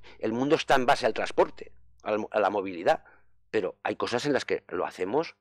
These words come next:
y no, y no es necesario. Yo examino, y aquí hay otra persona más, que examinamos a gente de, de carrera en Bogotá sin salir de nuestra casa. ¿Para qué vamos a viajar si tenemos esa comodidad?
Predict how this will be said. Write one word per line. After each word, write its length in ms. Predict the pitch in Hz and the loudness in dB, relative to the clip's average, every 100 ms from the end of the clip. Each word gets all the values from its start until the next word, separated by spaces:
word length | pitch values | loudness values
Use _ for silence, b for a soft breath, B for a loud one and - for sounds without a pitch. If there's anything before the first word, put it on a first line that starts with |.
| _ | _
y 140 | _ 101 | _ -4
no, 120 | 104 - | -4 -6
y 120 | 82 | -8
no 120 | 101 | -4
es 80 | 123 | -2
necesario. 500 | 120 - - 151 - _ B B B B B B B B 120 | -4 -4 0 0 -2 _ B B B B B B B B -10
Yo 200 | 120 135 | 2 4
examino, 640 | 143 160 151 170 180 196 | 6 4 4 4 2 0
y 120 | - | -4
aquí 200 | 107 104 | -6 -4
hay 80 | 123 | -4
otra 140 | 123 | -2
persona 320 | 127 120 127 127 | -2 -2 -2 0
más, 160 | 151 | 0
que 120 | - | 0
examinamos 680 | 151 117 107 113 139 156 - - - - | 2 2 2 0 2 2 0 -14 -20 -6
a 120 | 107 | -4
gente 460 | - 156 - 107 _ | 2 0 2 -6 _
de, 200 | 110 113 | -4 -4
de 220 | - 104 104 | -2 -4 0
carrera 560 | 104 117 156 190 233 b b _ | 0 2 2 2 -2 b b _
en 200 | 113 104 | -6 0
Bogotá 520 | 98 95 - 160 254 | 0 0 2 0 0
sin 180 | - 120 | -4 -4
salir 240 | - 92 135 | -2 -4 0
de 80 | |
nuestra 280 | 170 139 87 | 0 0 -2
casa. 340 | - - 135 - _ _ _ _ _ _ _ _ _ _ _ - _ _ _ _ _ _ | -6 -4 -4 -6 _ _ _ _ _ _ _ _ _ _ _ -20 _ _ _ _ _ _
¿Para 180 | 87 | -6
qué 120 | - 104 | -2 0
vamos 240 | 123 98 | 0 0
a 40 | |
viajar 340 | 73 - 131 - _ _ _ _ | -8 -4 -6 -6 _ _ _ _
si 100 | - | -14
tenemos 300 | 98 87 87 90 | -8 -6 -6 -8
esa 180 | - | -10
comodidad? 500 | 82 - 65 80 - | -10 -10 -8 -2 -2